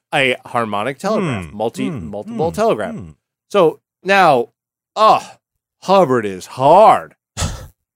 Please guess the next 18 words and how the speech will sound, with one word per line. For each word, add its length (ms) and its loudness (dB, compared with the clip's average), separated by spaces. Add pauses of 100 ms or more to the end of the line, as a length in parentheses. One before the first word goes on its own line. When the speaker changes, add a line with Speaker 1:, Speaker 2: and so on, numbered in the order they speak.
(100)
Speaker 1:
He's 920 -2
Speaker 2:
I 120 6
Speaker 1:
like, 80 6
Speaker 2:
would 160 0
be. 320 -6
Speaker 1:
"Not 260 2
only 300 4
am 100 2
I 120 2
going 240 0
to 120 -6
have 200 0
a 80 0
better 360 -2
alternative 720 -2
to 100 -8
Western 420 -6
Union, 420 -8